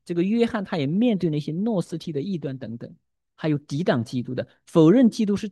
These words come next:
道成肉身来的，还有不爱弟兄的、恨弟兄的。对，包括我们个人的生命当中也是如此啊。我们有已经被神更新的部分，我们有已经慢慢与神的性情有份的部分，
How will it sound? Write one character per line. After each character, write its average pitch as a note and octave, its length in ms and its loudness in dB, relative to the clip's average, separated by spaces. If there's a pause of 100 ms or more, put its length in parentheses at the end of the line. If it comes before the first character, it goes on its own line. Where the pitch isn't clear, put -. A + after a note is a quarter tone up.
道 G#3 160 2
成 D#3 180 -2
肉 G3 160 0
身 C3+ 220 -6
来 G#2 180 -6
的， - 160 -8 (160)
还 - 120 -2
有 D#3 80 4
不 C#3 220 -2
爱 F#3+ 260 2
弟 D#3 220 -4
兄 C#3 180 -2
的、 A#2+ 60 0
恨 G#3+ 360 0
弟 C3+ 160 -4
兄 A#2 240 -6
的。 - 160 -12 (720)
对， B2 120 2
包 F3+ 160 2
括 G3+ 120 2
我 D3 80 6
们 C3 140 0
个 G3+ 140 2
人 C#3 80 2
的 A#2+ 80 -4
生 - 180 -6
命 C3 160 0
当 A#2 140 -8
中 A#2+ 120 -8
也 G2 120 -6
是 - 180 -10
如 A2+ 120 -6
此 - 240 -16 (300)
啊。 C3 120 -4
我 C3+ 160 4
们 A3+ 120 2
有 F#3 140 4
已 C3 140 -2
经 D#3+ 160 -10
被 F#3+ 120 -2
神 B2+ 200 -8
更 E3+ 220 0
新 E3+ 200 -6
的 C3+ 80 -4
部 A#2 160 -10
分， A#2 200 -10 (200)
我 C#3 100 0
们 G3+ 120 4
有 F#3 140 10
已 B2+ 160 6
经 D3 180 -4
慢 A3 240 -2
慢 E3 220 -4
与 B2+ 100 -4
神 B2 180 -10
的 C3 80 -2
性 G3+ 300 0
情 C3+ 240 -4
有 A#2 140 -4
份 C4+ 180 -2
的 E3 80 -2
部 - 140 -10
分， G#2+ 180 -12